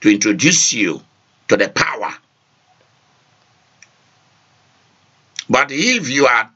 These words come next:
the type that you don't, you have, if you have behavior problem, then that, that's going to suck. Because they will not be able to arrange for you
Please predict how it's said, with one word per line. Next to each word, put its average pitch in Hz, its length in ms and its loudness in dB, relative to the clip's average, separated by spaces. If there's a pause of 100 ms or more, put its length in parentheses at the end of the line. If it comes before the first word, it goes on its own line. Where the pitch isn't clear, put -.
the 127 160 -2
type 180 380 -2
that 107 420 -4 (420)
you 123 180 2
don't, 156 320 0
you 123 180 -4
have, 170 200 0
if 131 200 -6
you 196 160 2
have 196 160 0
behavior 131 480 0
problem, 90 580 -4 (680)
then 147 600 -2 (600)
that, 120 360 -2 (100)
that's 143 280 -4
going 131 280 -4
to 107 120 -4
suck. - 580 -4 (1600)
Because 131 320 0
they 135 140 2
will 185 220 -6
not 131 200 -2
be 117 160 0
able 123 280 0
to 82 360 -2 (400)
arrange 156 720 -2
for 113 200 -4
you 135 560 -4